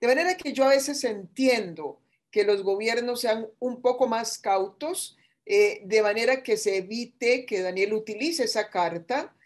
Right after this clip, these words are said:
eh, para atacar a Costa Rica y poder unificar alrededor suyo a alguna gente y algún caudal. Sin embargo, el gobierno de Costa Rica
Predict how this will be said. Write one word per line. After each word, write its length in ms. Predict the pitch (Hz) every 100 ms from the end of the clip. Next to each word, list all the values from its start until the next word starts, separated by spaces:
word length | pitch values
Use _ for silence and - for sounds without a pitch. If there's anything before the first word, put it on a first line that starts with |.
| _ _
eh, 200 | 190 185
para 240 | 185 202
atacar 360 | 190 196 208 202
a 80 | 214
Costa 280 | 220 - 190
Rica 340 | 185 208 269
y 100 | 269
poder 580 | - 190 196 233 262 -
unificar 960 | 220 208 185 147 175 - 202 185 214 - _
alrededor 500 | 175 165 180 180 190
suyo 560 | 185 214 190 202 196 -
a 60 | 175
alguna 400 | 170 175 190 208
gente 360 | 220 214 226
y 80 | 240
algún 300 | 190 175 185
caudal. 720 | 180 202 202 202 226 214 285 - -
Sin 280 | 233 285 254
embargo, 680 | 240 220 233 240 262 359 -
el 160 | - 214
gobierno 380 | 196 214 220 240
de 40 |
Costa 320 | 240 220 -
Rica 560 | 170 196 190 226 285 -